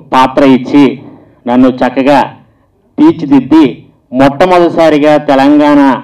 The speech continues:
మాండలికంలో నాకు ఒక మంచి, ఆమ్, character ఇచ్చి తీర్చిదిద్దినటువంటి ఉండిపోరాదే మొత్తం team అందరికీ కూడా ప్రత్యేక ధన్యవాదాలు తెలియజేసుకుంటూ,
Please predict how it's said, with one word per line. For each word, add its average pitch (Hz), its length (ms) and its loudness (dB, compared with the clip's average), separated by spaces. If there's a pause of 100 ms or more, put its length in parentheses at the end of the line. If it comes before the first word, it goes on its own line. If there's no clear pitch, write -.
(140)
మాండలికంలో 127 680 0
నాకు 117 260 -2
ఒక 107 100 -4
మంచి, 113 600 -6 (540)
ఆమ్, 98 560 -10 (300)
character 123 440 -4
ఇచ్చి 113 460 -6 (200)
తీర్చిదిద్దినటువంటి 113 1120 -4 (480)
ఉండిపోరాదే 143 880 2
మొత్తం 120 580 0 (480)
team 135 200 2
అందరికీ 123 360 -2
కూడా 127 440 -2 (420)
ప్రత్యేక 143 420 0
ధన్యవాదాలు 127 680 2
తెలియజేసుకుంటూ, 120 1000 0